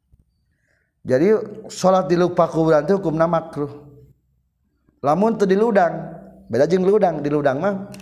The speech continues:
ada kemungkinan taneuhna teh. Kan ai jalma teh hukumna teh suci, tapi ari geus jadi buruk mah kan membusuk. Aya nanahna, aya sagalana berarti bau. Atuh jadi na-, najis.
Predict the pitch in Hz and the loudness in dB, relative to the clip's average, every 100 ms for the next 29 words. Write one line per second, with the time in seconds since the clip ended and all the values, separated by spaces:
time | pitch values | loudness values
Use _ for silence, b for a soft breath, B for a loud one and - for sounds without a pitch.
0 | - 143 156 143 147 143 147 165 180 165 | -6 -2 0 0 -4 -4 -2 -2 0 0
1 | 156 147 190 147 110 110 - B B B | 0 -2 -2 -4 -8 -10 -16 B B B
2 | _ 135 147 139 131 127 156 139 123 139 | _ -4 -2 -2 0 -2 -2 -6 -6 -6
3 | 147 131 123 127 127 - - 107 92 - | -6 -6 -8 -8 -14 -20 -16 -16 -12 -10
4 | 131 127 - B B _ 104 120 156 143 | -8 -10 -14 B B _ -14 -6 -4 -4
5 | 131 127 127 127 127 127 - - 117 117 | -6 -6 -4 -6 -8 -16 -18 -10 -8 -6
6 | 113 131 190 190 123 117 147 147 139 165 | -6 -6 -8 -8 -12 -8 -8 -8 -8 -8
7 | 143 120 B B - 110 104 101 107 123 | -10 -12 B B -10 -8 -8 -8 -6 -6
8 | 110 104 101 98 98 101 120 - 101 101 | -6 -10 -10 -12 -10 -8 -8 -8 -14 -16
9 | 92 98 98 - _ _ _ - 92 90 | -18 -20 -20 -20 _ _ _ -20 -18 -16
10 | 87 - - - _ _ - 95 131 120 | -18 -20 -20 -20 _ _ -20 -14 -10 -6
11 | 110 131 120 139 220 - - - - 107 | -6 -6 -4 -6 -6 -12 -20 -20 -12 -8
12 | 151 127 104 101 - - - | -6 -8 -10 -12 -14 -20 -20